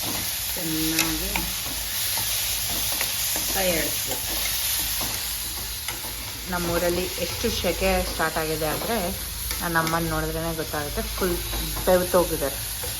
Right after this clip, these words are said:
Speaker 2: ಅಷ್ಟು ಬಿಸಿಲು, ಹೀಟ್. ಆಮೇಲೆ ಏನ್ ಮಮ್ಮಿ ಇದು? ಆಯ್ತಾ?
Speaker 1: ಆಲೂಗಡ್ಡೆ ಪಲ್ಯ.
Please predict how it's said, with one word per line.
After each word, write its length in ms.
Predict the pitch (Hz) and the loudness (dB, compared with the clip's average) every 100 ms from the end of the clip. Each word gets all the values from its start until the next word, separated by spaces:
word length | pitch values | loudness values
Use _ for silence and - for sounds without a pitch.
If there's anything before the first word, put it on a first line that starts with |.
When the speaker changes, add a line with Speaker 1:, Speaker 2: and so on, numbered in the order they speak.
| - - - - - - | -6 -4 -4 -4 -6 -4
Speaker 2:
ಅಷ್ಟು 300 | 180 - - 175 - 175 | -4 0 0 0 -2 -2
ಬಿಸಿಲು, 420 | 165 175 - 180 175 - - - - - - - - - - - 170 | -2 -2 0 2 2 0 -6 -6 -6 -6 -8 -8 -8 -8 -6 -6 0
ಹೀಟ್. 500 | 180 214 - 190 - - - - - - - - - - - - - - - 196 | 2 2 4 2 2 -2 -8 -8 -4 -4 -4 -6 -6 -6 -4 -4 -4 -6 -4 -2
ಆಮೇಲೆ 320 | 185 185 190 - - - - | 2 4 4 2 -4 -4 0
ಏನ್ 140 | 196 | 2
ಮಮ್ಮಿ 200 | 190 185 | 4 4
ಇದು? 120 | 180 247 - - - - - - - - - - - - - - - | 4 2 0 -2 -2 -4 -4 -4 -4 -4 -4 -4 -2 -2 -2 -2 2
ಆಯ್ತಾ? 220 | 180 175 | 2 4
Speaker 1:
ಆಲೂಗಡ್ಡೆ 680 | 214 165 170 175 175 165 180 - - | 2 0 -2 -2 0 0 0 -2 0
ಪಲ್ಯ. 200 | 160 | 2